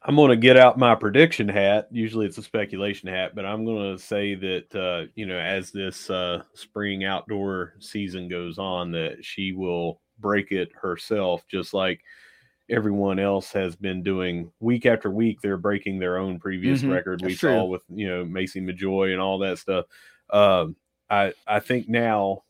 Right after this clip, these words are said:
Speaker 1: you know, once she gets that, that that's her new goal is to beat that. I mean, because that's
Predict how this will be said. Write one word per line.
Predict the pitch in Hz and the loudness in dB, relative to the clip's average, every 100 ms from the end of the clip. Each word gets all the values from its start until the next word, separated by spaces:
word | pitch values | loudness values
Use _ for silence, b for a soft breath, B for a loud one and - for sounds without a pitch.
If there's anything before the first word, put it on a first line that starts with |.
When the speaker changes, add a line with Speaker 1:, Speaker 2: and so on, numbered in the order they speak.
| _ 127 | _ -8
Speaker 1:
you | 101 | -6
know, | 90 | -4
once | 95 101 | -4 -6
she | - 98 | -8 -6
gets | 98 110 - | -2 -2 -2
that, | 92 82 78 - _ _ _ | -4 -4 -6 -10 _ _ _
that | 104 87 82 _ _ _ _ _ 123 | -6 -6 -6 _ _ _ _ _ -12
that's | 104 101 101 | -2 -2 -2
her | - 95 | -4 -4
new | 95 92 | -4 -8
goal | 87 98 98 87 | -4 -2 -2 -4
is | 82 | -10
to | 98 | -10
beat | 92 82 | -10 -4
that. | 104 92 92 | -2 -2 -6
I | |
mean, | 98 87 | -10 -12
because | 90 90 92 90 - | -12 -6 -6 -6 -6
that's | 101 - - | -6 -6 -20